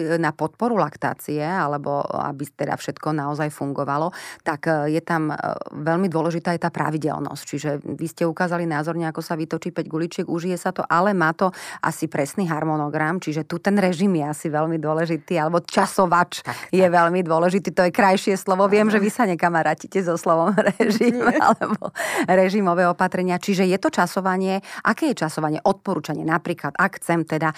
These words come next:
Speaker 1: podporu laktácie.
Speaker 2: Tých trikrát za deň v podstate
Speaker 1: Trikrát
Speaker 2: sa
Speaker 1: za deň?
Speaker 2: akože, um, odporúča, že tak by to malo stačiť, hej.
Speaker 1: Mhm.
Speaker 2: Pri niektorých iných problémoch, e, keď napríklad sú veľmi naliaté tie prsníky, zas môžeme iného homeopatika použiť.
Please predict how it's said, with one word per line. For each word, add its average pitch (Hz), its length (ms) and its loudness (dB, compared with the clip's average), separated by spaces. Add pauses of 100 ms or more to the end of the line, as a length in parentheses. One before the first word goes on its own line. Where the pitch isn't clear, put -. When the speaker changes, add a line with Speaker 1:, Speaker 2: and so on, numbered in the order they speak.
(160)
Speaker 1:
podporu 151 600 -2
laktácie. 151 720 -4
Speaker 2:
Tých - 100 -8
trikrát 180 380 0
za 160 120 2
deň 151 220 -2
v - 60 -16
podstate 151 280 -4
Speaker 1:
Trikrát 151 220 -2
Speaker 2:
sa 156 60 -2
Speaker 1:
za 139 100 0
deň? 151 80 -4
Speaker 2:
akože, 180 260 0 (460)
um, 147 200 -2 (580)
odporúča, 190 580 -2
že 190 120 0
tak 156 200 -4
by 147 100 -12
to 147 160 -2 (200)
malo 147 260 -2
stačiť, 113 520 -8
hej. 151 200 -6
Speaker 1:
Mhm. 180 140 -6
Speaker 2:
Pri 196 180 -2
niektorých 196 560 -4
iných 196 260 -4
problémoch, 156 600 -2 (380)
e, 151 320 -4
keď 151 220 -6
napríklad 160 420 -2
sú - 120 -12
veľmi 156 260 -2
naliaté 151 480 -2
tie 151 140 -6
prsníky, 151 640 -6
zas 147 240 -4
môžeme 151 280 -4
iného 165 220 -2
homeopatika 156 680 -6
použiť. 151 440 -4